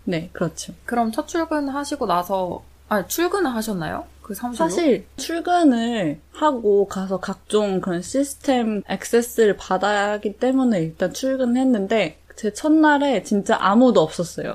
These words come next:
Speaker 1: <laughs> 그 오피스에 갔는데
Speaker 2: 커밍 사무실.
Speaker 1: 네, 딱 제 상사밖에
Speaker 2: 네.
Speaker 1: 없어가지고
Speaker 2: 음.
Speaker 1: 진짜 한 두세 달 동안 동료들의 얼굴을 못 봤어요.
Speaker 2: 음.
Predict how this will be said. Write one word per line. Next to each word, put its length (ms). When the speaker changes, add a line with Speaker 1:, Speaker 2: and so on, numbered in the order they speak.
Speaker 1:
<laughs> 200
그 200
오피스에 600
갔는데 520
Speaker 2:
커밍 140
사무실. 460
Speaker 1:
네, 280
딱 160
제 800
상사밖에 1120
Speaker 2:
네. 40
Speaker 1:
없어가지고 960
Speaker 2:
음. 280
Speaker 1:
진짜 440
한 640
두세 340
달 240
동안 460
동료들의 720
얼굴을 760
못 260
봤어요. 460
Speaker 2:
음. 500